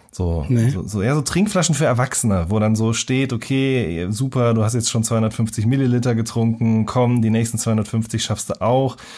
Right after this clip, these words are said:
Speaker 1: So.
Speaker 2: Und warum haben die eine größere Öffnung als, als
Speaker 1: Ähm,
Speaker 2: andere?
Speaker 1: das war, frage ich mich auch immer. Ich glaub, weil man dann einfacher daraus trinken kann. Auf jeden Fall ist dieses Jahr der Deal, alles, was in diese Flasche passt, dürfen diese beiden Menschen zusammen mitnehmen.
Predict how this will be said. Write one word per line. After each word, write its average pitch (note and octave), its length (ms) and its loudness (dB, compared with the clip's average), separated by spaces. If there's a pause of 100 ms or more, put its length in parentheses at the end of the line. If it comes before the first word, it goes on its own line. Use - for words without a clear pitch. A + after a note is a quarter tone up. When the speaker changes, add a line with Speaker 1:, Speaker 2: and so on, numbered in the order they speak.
(280)
Speaker 1:
So. A2 320 0
Speaker 2:
Und A2 140 -6
warum B2 180 2
haben A2+ 100 4
die A2 60 4
eine G#2+ 140 4
größere G2+ 480 0
Öffnung D3+ 400 -2
als, C3+ 120 4
als C3 120 4
Speaker 1:
Ähm, C3 120 2
Speaker 2:
andere? B2+ 580 2
Speaker 1:
das B2 260 -2 (240)
war, B2+ 260 -4
frage D3 460 0
ich F3 80 -2
mich E3 260 -2
auch D#3+ 300 0
immer. B2 480 2
Ich - 100 -8
glaub, C3+ 180 -2
weil C#3 100 0
man C3+ 120 2
dann B2+ 140 0
einfacher C#3 360 -2
daraus A#2+ 200 -2
trinken G3 320 0
kann. D3+ 160 0
Auf A2+ 100 0
jeden E3 160 2
Fall D3 180 0
ist A#2 180 -2
dieses F#3 260 -2
Jahr C#3 100 2
der B2+ 120 2
Deal, F3+ 420 2 (480)
alles, D#3+ 320 2
was D#3 120 0
in C#3+ 120 0
diese A#2+ 180 2
Flasche D3+ 460 0
passt, - 600 -4
dürfen D3+ 300 0
diese C3+ 220 2
beiden A#2 340 2
Menschen A2+ 320 2
zusammen G#2 320 2
mitnehmen. F#2+ 440 -2